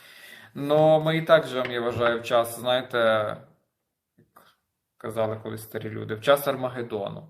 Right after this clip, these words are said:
знаєте, таке. І великої чистки, і, і так далі, тому тут може кожен день щось статися. І від нас залежить, піднімаючи нашу частоту вібрації, примінюючи світло,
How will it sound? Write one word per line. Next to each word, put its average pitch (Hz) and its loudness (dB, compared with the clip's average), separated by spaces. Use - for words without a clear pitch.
знаєте, 151 -2
таке. - -16
І 127 -8
великої 123 0
чистки, 127 -2
і, 113 -8
і 120 -14
так 120 -10
далі, 139 4
тому 127 -14
тут 123 -18
може 120 -8
кожен 117 -8
день 107 -4
щось 113 -12
статися. 110 -4
І 127 -10
від 123 -10
нас 123 0
залежить, 104 -4
піднімаючи 120 -2
нашу 110 -8
частоту 117 -16
вібрації, 123 2
примінюючи 113 -10
світло, 160 -4